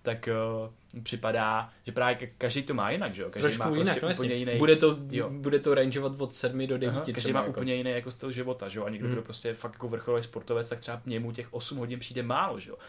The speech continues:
Speaker 2: No,
Speaker 1: LeBron
Speaker 2: jasně.
Speaker 1: James t-, spí prostě nějakých
Speaker 2: Jedenáct,
Speaker 1: třináct ho-,
Speaker 2: jo.
Speaker 1: jedenáct hodin, nebo
Speaker 2: Jedenáct
Speaker 1: dvanáct
Speaker 2: až
Speaker 1: hodin, nebo
Speaker 2: třináct,
Speaker 1: prostě
Speaker 2: no.
Speaker 1: šíleně moc a je to pro něj základ,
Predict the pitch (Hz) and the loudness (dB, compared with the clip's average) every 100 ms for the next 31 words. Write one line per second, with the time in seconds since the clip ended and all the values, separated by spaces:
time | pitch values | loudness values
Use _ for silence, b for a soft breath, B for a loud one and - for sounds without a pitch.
0 | 127 113 113 123 123 120 123 - - 120 | -4 0 4 4 4 2 0 -4 -8 -8
1 | - 117 123 - 113 110 117 120 127 110 | -8 -8 -8 -6 -6 -6 2 8 8 6
2 | 117 117 - 123 120 110 127 131 127 123 | 0 -2 -4 4 4 6 4 6 4 2
3 | 135 120 110 123 127 123 123 127 113 123 | -2 -2 2 4 6 4 4 2 2 2
4 | 110 - 107 - 131 123 123 127 127 120 | 2 0 0 0 0 0 0 -2 -2 -2
5 | 120 117 120 117 117 95 104 110 - | -2 -4 -2 0 0 -2 -2 -4 -4